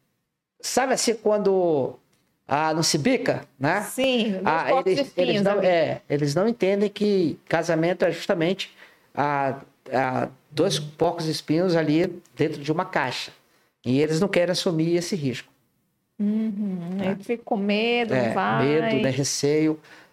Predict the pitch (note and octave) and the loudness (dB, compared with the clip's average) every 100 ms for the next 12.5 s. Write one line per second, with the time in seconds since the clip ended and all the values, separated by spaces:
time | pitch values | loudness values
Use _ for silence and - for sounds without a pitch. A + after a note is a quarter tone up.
0 | - C3+ C#3+ D#3 C#3+ C#3+ C#3+ - - D3+ | -4 -2 0 -2 0 2 2 -2 -2 -2
1 | C#3+ C#3+ C3+ C#3 - B2 C#3+ C#3 C3+ - | 0 -2 -2 -6 -6 -2 0 0 -4 -4
2 | D3 C#3+ C#3 C#3+ C3+ C3 - B2 C#3 D#3 | -2 0 -2 -2 -2 -4 -4 -2 0 -2
3 | D#3+ - - - - C3+ D#3+ D#3+ D#3 D#3+ | -4 -12 -20 -20 -4 0 0 0 0 2
4 | C#3 A#2 C#3 F3 F3 D#3+ D#3 C#3+ - - | 0 -2 0 0 0 -2 0 -2 -4 -14
5 | - _ - - E3+ E3 - D#3+ C#3+ - | -20 _ -8 -2 -2 -2 -2 -4 -2 -2
6 | F#3+ G#3+ C3+ C3 B2 - _ _ _ _ | 0 0 0 -2 -4 -12 _ _ _ _
7 | C#3+ D#3 E3+ F#3+ C4 C4 G#3 C#3+ E3+ G#3 | -2 2 4 4 2 2 0 2 2 2
8 | - A#2+ - _ _ _ _ D3 E3 D#3+ | -2 -8 -12 _ _ _ _ 0 0 -2
9 | - D3+ - E3+ E3+ - E3 D#3+ D#3+ D#3+ | -2 0 0 0 0 -2 0 0 0 0
10 | D#3+ E3+ C#3+ B2 B2+ - _ _ _ _ | -2 -2 -2 -2 -4 -14 _ _ _ _
11 | _ _ _ _ _ _ - D3+ E3+ - | _ _ _ _ _ _ -16 -12 -6 -4
12 | G3+ F#3 F3+ F3+ A3 | -4 -6 -8 -8 -8